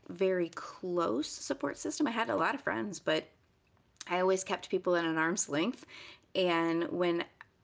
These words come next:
I entered into that relationship, I had, I really had never had that, um, as an adult, that feeling of such support. And I thought, "Wow, maybe,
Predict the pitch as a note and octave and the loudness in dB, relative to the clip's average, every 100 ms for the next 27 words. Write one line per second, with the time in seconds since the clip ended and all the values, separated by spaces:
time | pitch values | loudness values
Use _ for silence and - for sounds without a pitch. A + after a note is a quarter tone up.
0 | - F3+ F3 E3+ - - _ _ _ G#3+ | -4 0 2 0 -2 -10 _ _ _ 0
1 | A3 G3+ F#3+ F#3 E3 E3 E3+ - E3+ E3 | 2 4 2 0 0 2 2 2 2 2
2 | - E3+ D#3+ E3 - - E3 D#3+ E3 F3 | 2 0 0 -2 -2 -4 -2 0 0 0
3 | E3 E3+ - _ _ - E3 F#3+ G3+ F#3 | -4 -4 -14 _ _ -4 0 4 4 4
4 | F3 E3 E3 E3+ E3+ E3 E3+ F3 F3 - | 0 -2 0 0 0 -2 -2 -2 -4 -4
5 | - - - - _ F3 E3 F3+ - - | -8 -20 -20 -20 _ -2 -2 -2 -4 -8
6 | - _ _ _ _ - F3+ E3+ D#3+ D#3 | -12 _ _ _ _ -4 0 2 2 2
7 | D#3 C#3 - F3+ - - F#3+ F3 D#3+ E3+ | 2 2 0 -4 -4 -6 2 4 4 2
8 | - F#3 F#3 - - - - - - - | -2 -6 -8 -18 -8 -4 -2 -2 -4 -2
9 | - F2+ - - _ _ _ _ _ _ | 0 0 -2 -16 _ _ _ _ _ _
10 | - - E3 D#3 E3 - - - D#3+ - | -16 -4 0 0 0 -2 -4 0 0 0
11 | F#3 - _ _ _ _ _ _ _ _ | -4 -14 _ _ _ _ _ _ _ _
12 | _ _ _ - F3 E3+ E3+ E3+ E3+ - | _ _ _ -6 -2 2 4 4 2 0